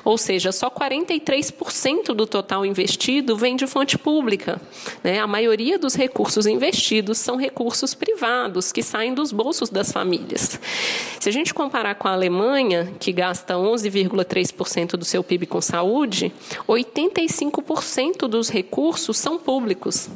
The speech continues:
né? A França, que gasta onze e meio por cento do pib em saúde, tem oitenta e três por cento desses recursos vindo de recursos públicos. E, por fim, o Reino Unido, que foi um dos modelos que inspirou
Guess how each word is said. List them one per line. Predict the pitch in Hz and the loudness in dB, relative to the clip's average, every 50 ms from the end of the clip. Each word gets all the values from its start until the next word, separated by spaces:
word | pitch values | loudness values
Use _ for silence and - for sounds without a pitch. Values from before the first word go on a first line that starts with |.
| - - - - - - - - | -14 -14 -14 -12 -12 -14 -10 -4
né? | 220 196 202 220 269 - - | -2 -2 0 -2 -4 -4 -4
A | 233 240 | -6 -6
França, | - - - 247 269 320 330 - - - 202 185 185 - - - - - - - | -4 -4 -2 0 0 2 2 0 0 0 0 -2 -4 -6 -14 -20 -20 -20 -10 -4
que | - 214 | -4 -2
gasta | 190 196 196 202 - - 190 | 0 0 0 0 -2 -2 0
onze | 185 196 226 247 233 220 | 0 2 2 2 2 0
e | |
meio | 208 196 190 196 190 | 2 2 2 2 2
por | 190 - 196 185 | 0 -2 -4 -2
cento | - - 214 185 190 185 190 - 185 | 0 0 2 0 0 0 -2 -2 -2
do | 180 180 185 | 0 0 -2
pib | 185 - - 226 254 254 208 185 | -2 -2 0 0 0 2 2 0
em | 180 185 | 0 0
saúde, | - - 175 185 190 202 233 277 262 240 - 180 185 - - - - - - - | 0 -2 0 0 0 2 2 0 0 2 0 0 0 -2 -12 -14 -14 -12 -6 -4
tem | - 254 254 262 | -4 -2 0 0
oitenta | 285 294 285 - 294 320 370 - 359 | 0 -2 -2 -2 -2 -2 0 0 -2
e | 302 | -2
três | 294 - - 269 294 285 - | 0 0 0 0 0 0 -2
por | - - 311 - | -4 -6 -4 -2
cento | - - - 269 302 349 - 330 247 | -2 0 0 2 0 0 0 0 2
desses | 220 233 233 - - 247 | 2 2 2 2 0 0
recursos | - 277 277 277 - - 226 220 - - 233 - | 0 0 0 0 2 0 0 0 2 0 0 0
vindo | 214 214 247 240 240 240 247 | 2 2 2 2 2 0 0
de | 226 233 247 247 240 254 254 | 2 2 2 4 4 2 2
recursos | 254 214 233 247 - 247 - - 269 - | 2 0 0 0 0 -2 0 0 -2 -2
públicos. | - - 302 277 254 190 180 - - - - - - - - - - - - - - - - | 0 -2 -2 0 0 0 0 -2 -2 -2 -2 -2 -2 -2 -4 -8 -10 -10 -8 -8 -8 -4 -4
E, | 226 | -2
por | 226 - 285 285 | 0 0 -2 -2
fim, | - - 294 339 330 | -2 -2 0 2 2
o | 247 | 2
Reino | 233 240 220 226 233 220 | 2 2 0 2 2 0
Unido, | 202 196 208 240 285 285 196 190 180 202 202 196 170 147 | 0 2 2 2 2 4 4 4 4 2 2 -4 -8 -4
que | - 214 | -2 -2
foi | 202 - - 202 202 202 196 185 | -2 0 0 0 0 2 2 2
um | 202 262 269 | 2 2 2
dos | 240 233 202 | 2 2 2
modelos | 190 208 190 190 185 190 190 190 185 185 - | 2 2 2 4 4 4 4 4 4 2 0
que | - - 196 | 0 0 0
inspirou | 190 202 - - - - 202 185 190 196 220 269 - - | 0 0 0 -2 0 0 2 4 6 6 4 4 2 -2